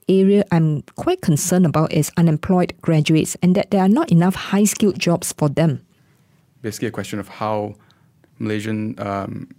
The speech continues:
Speaker 2: industry can, can continue to upgrade, right? So industrial upgrading is, is, is the, is the key. And on this, I think there are a few things to, to focus on. And one of it, uh,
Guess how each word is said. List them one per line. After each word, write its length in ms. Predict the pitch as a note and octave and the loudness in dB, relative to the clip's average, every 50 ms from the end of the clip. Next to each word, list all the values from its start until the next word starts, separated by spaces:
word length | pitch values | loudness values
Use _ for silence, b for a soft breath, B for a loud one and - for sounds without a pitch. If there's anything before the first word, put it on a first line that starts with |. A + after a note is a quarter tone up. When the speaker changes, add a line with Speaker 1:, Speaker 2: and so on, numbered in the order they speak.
| _ _ | _ _
Speaker 2:
industry 560 | - A2+ A2+ B2 A#2+ - - - A2 G2+ F#2 F2+ | -6 -2 -2 -2 -2 -4 -6 -6 -4 -4 -4 -6
can, 280 | - - G2 G2 F#2+ | -6 -6 -6 -6 -6
can 160 | - - G2+ | -8 -10 -10
continue 260 | G2 - G2+ G2 A2 A2 | -10 -10 -12 -14 -14 -14
to 140 | - - | -14 -12
upgrade, 320 | - A2 A2 A2 G#2 - - | -12 -8 -6 -6 -6 -6 -8
right? 160 | G2+ G2+ G#2+ | -10 -10 -10
So 160 | - - A2 | -10 -10 -10
industrial 540 | - G#2 G#2+ G#2+ A2 G#2+ - - - A#2 - | -6 -6 -4 -4 -4 -6 -6 -8 -8 -6 -6
upgrading 500 | - G#2 F#2+ A2 G#2 G2+ G2+ G2 F#2 F#2 | -6 -6 -4 -4 -4 -2 -2 -4 -4 -6
is, 160 | F#2+ - - - | -8 -12 -16 -18
is, 240 | - A#2+ - - - - | -20 -20 -20 -20 -16 -14
is 200 | - G2 - - | -14 -14 -10 -8
the, 260 | - G2+ G2 G2 - | -6 -6 -6 -6 -8
is 120 | - - - | -10 -14 -18
the 60 | A2 | -16
key. 280 | - - A#2 G#2+ - B B B B B B B B B - | -10 -8 -8 -8 -8 B B B B B B B B B -10
And 360 | - A2 A2 A2 G#2+ A#2 C3 b b b b b _ - | -6 -4 -4 -4 -4 -6 -8 b b b b b _ -4
on 160 | A#2+ B2 B2+ | -2 0 0
this, 180 | D3 E3+ - | 0 0 -2
I 80 | C#3 A2+ | -4 -4
think 240 | A2 - D3+ C#3+ A2 | -2 -2 -2 -2 0
there 120 | A2 G#2+ | 0 -2
are 40 | G#2 | -2
a 40 | G#2 | -4
few 260 | - - - C3 C3 | -6 -8 -8 -8 -8
things 380 | C3 - B2+ B2 A#2+ A2 - - | -6 -4 -2 -2 -2 -4 -6 -8
to, 260 | - - G#2+ G#2 G#2+ - | -8 -8 -6 -6 -8 -8
to 300 | - - G#2 G2+ G2+ G#2 | -10 -8 -8 -8 -8 -10
focus 400 | - - A2 G#2+ - A2 G#2+ A2+ | -8 -8 -8 -6 -8 -6 -6 -4
on. 280 | G#2 F#2+ F#2 F#2+ F#2+ - _ _ _ _ _ _ _ _ _ _ _ _ - | -4 -4 -6 -8 -12 -16 _ _ _ _ _ _ _ _ _ _ _ _ -6
And 100 | B2+ C3+ | -2 0
one 120 | D3 F#3 F#3 | 0 0 0
of 100 | B2+ C3 | 0 0
it, 160 | C3 B2+ - | -2 -4 -4
uh, 260 | G2+ G2+ G2+ G2+ - | -4 -4 -2 -4 -4